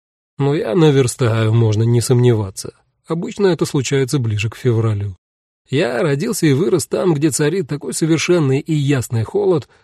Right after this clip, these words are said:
что здесь его невозможно даже вообразить, не то что воспроизвести, говорит Нёхиси и кладёт мне на плечо руку, ощутимо горячую, вопреки его же словам. Холод — это вообще естественное состояние Вселенной.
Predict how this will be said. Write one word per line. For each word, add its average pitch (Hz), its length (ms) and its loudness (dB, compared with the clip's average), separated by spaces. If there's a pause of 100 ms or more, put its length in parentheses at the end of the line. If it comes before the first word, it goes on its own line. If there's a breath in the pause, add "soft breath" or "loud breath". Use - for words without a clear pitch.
что - 240 -6
здесь 147 300 0
его 143 180 2
невозможно 143 560 2
даже 127 220 -2
вообразить, 131 800 0
не 131 100 0
то 120 160 -4
что 131 200 -4
воспроизвести, 123 920 -2 (380)
говорит 113 420 0
Нёхиси 131 560 -2 (280)
и 127 100 -6
кладёт 147 380 0
мне 185 180 4
на 160 120 4
плечо 139 440 0
руку, 120 420 -2 (320)
ощутимо 120 520 0
горячую, 117 720 0
вопреки 117 380 -2
его 110 320 0
же 98 140 -4
словам. 107 500 -4 (480)
Холод — 135 720 -2
это 208 240 -6
вообще 185 400 0
естественное 147 720 0
состояние 120 720 0
Вселенной. 110 600 -4